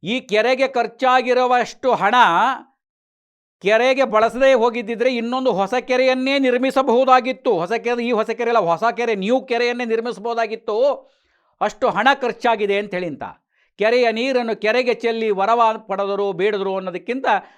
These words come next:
ಅವತ್ತೇ ಹೇಳಿದೆ, ಕೆರೆಯ ನೀರನ್ನು ಕೆರೆಗೆ ಚೆಲ್ಲುವುದಕ್ಕಿಂತ ಕೆರೆಯಲ್ಲಿರುವ ನೀರಿನ ಬದಲಿಗೆ ಬಿಲ್ ಮಾಡಿಕೊಳ್ಳುವಂತೆ ಅಂತ.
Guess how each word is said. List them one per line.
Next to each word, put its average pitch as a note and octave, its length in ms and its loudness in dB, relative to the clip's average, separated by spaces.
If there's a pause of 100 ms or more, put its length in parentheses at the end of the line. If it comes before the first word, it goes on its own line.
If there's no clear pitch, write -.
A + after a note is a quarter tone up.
(100)
ಅವತ್ತೇ A3+ 300 0
ಹೇಳಿದೆ, G#3 180 0
ಕೆರೆಯ G#3+ 440 0
ನೀರನ್ನು G3+ 420 -4
ಕೆರೆಗೆ G#3+ 300 -2
ಚೆಲ್ಲುವುದಕ್ಕಿಂತ G3+ 720 -4
ಕೆರೆಯಲ್ಲಿರುವ G#3 840 0
ನೀರಿನ G3+ 420 -4
ಬದಲಿಗೆ A3+ 400 -2
ಬಿಲ್ A#3 300 -2
ಮಾಡಿಕೊಳ್ಳುವಂತೆ G3 880 -2
ಅಂತ. F3 180 -8